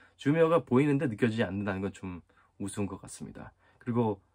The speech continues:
아, 푸마에서 올프로 나이트로, 아, 스콧 핸더슨의 시그니처럼, 시그니처처럼 나왔지만 아니었고, 아, 잠깐 신다가 또 시그니처가 따라 나왔-, 나왔었는데, 아, 괜찮습니다. 무난한데 특별하진 않습니다.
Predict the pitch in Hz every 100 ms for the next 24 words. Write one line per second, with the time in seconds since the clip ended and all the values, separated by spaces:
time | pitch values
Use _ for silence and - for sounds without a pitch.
0 | _ _ - 92 90 - 180 170 156 143
1 | 120 - 117 165 - _ - - 123 -
2 | 131 104 98 - 95 - - 85 - -
3 | - - _ - - - 147 147 127 -
4 | 120 107 - 120 110 - 104 95 - -
5 | 127 117 - 95 - 90 90 - 156 139
6 | - 95 - _ 107 - _ _ _ 92
7 | 82 - 110 107 - 101 95 101 98 -
8 | 107 95 95 92 117 87 - - 95 87
9 | 80 90 104 - _ _ - - - -
10 | - 147 196 - 135 92 82 120 165 147
11 | 147 185 - _ _ _ _ _ _ _
12 | - _ _ _ - - 165 110 139 98
13 | - 92 85